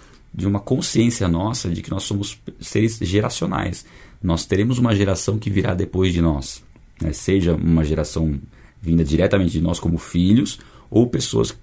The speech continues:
que nós vamos influenciar. É claro que nossa influência maior sempre vai ser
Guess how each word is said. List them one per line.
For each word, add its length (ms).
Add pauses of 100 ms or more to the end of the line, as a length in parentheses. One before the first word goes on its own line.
que 80
nós 140
vamos 340
influenciar. 680 (680)
É 80
claro 280
que 60
nossa 200
influência 360
maior 240
sempre 260
vai 140
ser 440